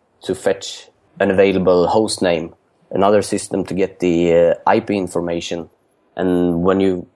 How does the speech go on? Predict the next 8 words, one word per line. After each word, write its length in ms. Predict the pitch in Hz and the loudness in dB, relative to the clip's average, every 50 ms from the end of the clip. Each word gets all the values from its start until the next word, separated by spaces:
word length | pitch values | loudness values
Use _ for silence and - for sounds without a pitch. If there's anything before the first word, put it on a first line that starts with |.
| _ _ _ _ - | _ _ _ _ -4
created 360 | - - 98 117 120 135 120 | 0 2 2 2 2 2 2
the 80 | 113 107 | 2 2
virtual 340 | 107 101 92 - - 92 | 2 2 0 0 -4 -4
machine, 380 | 92 90 87 - 92 92 90 92 | -4 -4 -4 -2 -2 -2 0 0
you 80 | 87 87 | 0 0
might 280 | 92 95 95 92 - | 0 0 -2 -2 -2
wanna 380 | 98 95 92 90 90 90 85 - _ _ _ _ _ _ _ _ _ _ _ _ - | -2 -2 -2 -2 -2 -4 -8 -10 _ _ _ _ _ _ _ _ _ _ _ _ -6
update, 520 | - - - - - 95 92 87 85 - | -6 -6 -6 -4 -2 -2 -2 -2 -4 -12